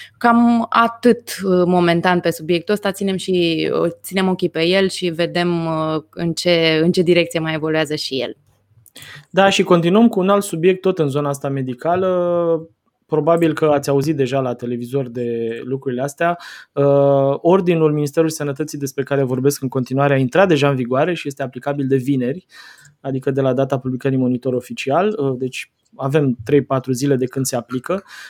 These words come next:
Speaker 2: Vă mai spunem și noi încă o dată ideea. Ministerul Sănătății, printr-un ordin, a decis că toate spitalele trebuie să îngrijească pacienții suspecți sau conf-, confirmați cu covid, indiferent de, uh, motivul internării.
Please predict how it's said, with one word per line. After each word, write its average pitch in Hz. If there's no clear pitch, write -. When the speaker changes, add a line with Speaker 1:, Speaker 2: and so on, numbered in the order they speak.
Speaker 2:
Vă 165
mai 160
spunem 214
și -
noi 156
încă 143
o -
dată 143
ideea. 143
Ministerul 160
Sănătății, 151
printr-un 139
ordin, 156
a 139
decis 131
că 135
toate 156
spitalele 143
trebuie 131
să 131
îngrijească 127
pacienții 127
suspecți 151
sau 131
conf-, 127
confirmați 139
cu 127
covid, 135
indiferent 147
de, 135
uh, 127
motivul 123
internării. 127